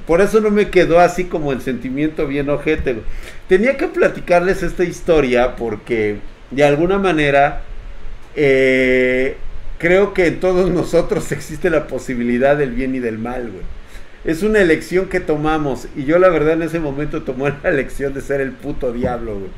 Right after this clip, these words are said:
Pero era por una cuestión de venganza, güey. O sea, yo me estaba vengando de que este cabrón me había bajado a la, a la, a la niña que a mí me gustaba. Y me la bajó el perro.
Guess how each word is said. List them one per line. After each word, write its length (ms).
Pero 360
era 320
por 220
una 300
cuestión 720
de 100
venganza, 680
güey. 200
O 80
sea, 120
yo 340
me 140
estaba 380
vengando 580
de 120
que 100
este 220
cabrón 520
me 140
había 220
bajado 380
a 40
la, 260
a 200
la, 220
a 160
la 160
niña 440
que 100
a 40
mí 140
me 100
gustaba. 600
Y 60
me 160
la 120
bajó 320
el 80
perro. 480